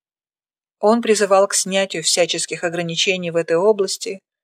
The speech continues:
и был одним из апологетов сексуальной революции на Западе. Мишель Фуко вел довольно свободный образ жизни,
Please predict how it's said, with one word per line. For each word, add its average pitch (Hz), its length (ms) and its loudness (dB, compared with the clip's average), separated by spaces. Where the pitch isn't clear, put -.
и 226 140 2
был 226 260 8
одним 202 440 2
из 190 100 -2
апологетов 180 680 0
сексуальной 175 640 0
революции 160 600 -2
на 160 160 -2
Западе. 156 640 -8
Мишель 240 300 0
Фуко 233 380 4
вел 190 240 4
довольно 180 360 2
свободный 165 580 0
образ 160 280 -6
жизни, 196 600 -2